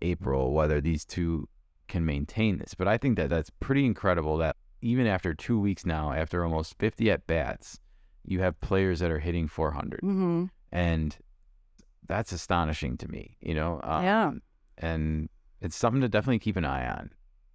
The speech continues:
Speaker 1: Um, Vlad Junior, another one. He's hitting four seventeen with forty-eight at-bats.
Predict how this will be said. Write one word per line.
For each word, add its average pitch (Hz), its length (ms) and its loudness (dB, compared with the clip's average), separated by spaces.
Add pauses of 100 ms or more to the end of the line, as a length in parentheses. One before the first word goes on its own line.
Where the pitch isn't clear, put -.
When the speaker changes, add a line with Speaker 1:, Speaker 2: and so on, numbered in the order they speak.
(100)
Speaker 1:
Um, 78 460 0
Vlad 87 280 2
Junior, 92 360 0
another 80 300 0
one. 69 260 -4
He's 82 200 -6
hitting 90 200 0
four 98 240 0
seventeen 87 800 0
with 82 160 -4
forty-eight 80 520 0
at-bats. - 520 -8